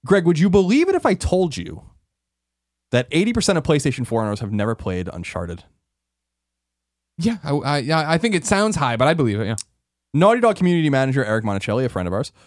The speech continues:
Speaker 1: told M C V that the studio, quote, "did a lot of research and discovered that about eighty percent of the people that own a P S four have never played Uncharted, period. That was one of the reasons we thought it, we thought remastering it would be a good idea.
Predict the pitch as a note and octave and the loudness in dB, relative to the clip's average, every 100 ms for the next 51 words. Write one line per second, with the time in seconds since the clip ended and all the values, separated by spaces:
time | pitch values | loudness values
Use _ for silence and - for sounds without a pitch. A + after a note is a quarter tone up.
0 | _ - C#3+ C#3+ D#3+ - E3 E3 D#3+ D3 | _ -2 0 0 0 0 2 2 2 0
1 | - D#3+ D#3+ - - E3 C3 D3 C3+ B2 | 0 2 2 2 0 0 0 0 2 2
2 | D3+ F#3 D#3 C3+ D3+ E3 F3 C#3+ A#2 - | 2 2 0 0 0 0 -2 0 -2 0
3 | C3 A#2+ A#2 A2+ A#2+ C3 C#3 C3+ B2 A2+ | 0 2 0 -2 -2 -2 -2 -2 -2 -2
4 | - C#3+ B2 G2+ - D3+ G3+ - G#2 F#2 | -2 -2 0 -2 -2 -2 0 -2 -4 -4
5 | G2+ G2 G2 A2+ D3 - D3 A#2+ G2 G2 | -4 -4 -2 -2 -2 -2 -2 -2 -2 -4
6 | G#2+ - F#3+ C#3+ E2+ F#2 _ _ _ _ | -4 -6 -4 -2 -4 -8 _ _ _ _
7 | _ - C#3+ D#3 D#3 C#3 C#3+ C#3 C#3 B2+ | _ -2 0 2 2 2 2 0 0 2
8 | B2 B2 A#2 - C3 B2+ B2 A2+ A#2 D#3 | 2 2 -2 -6 -2 2 2 0 0 0
9 | - - A2+ G2+ G#2+ G2 G#2 F#2 F#2+ F2+ | 0 -2 -4 -4 -4 -4 -4 -4 -4 -4
10 | F2+ F#2 | -4 -6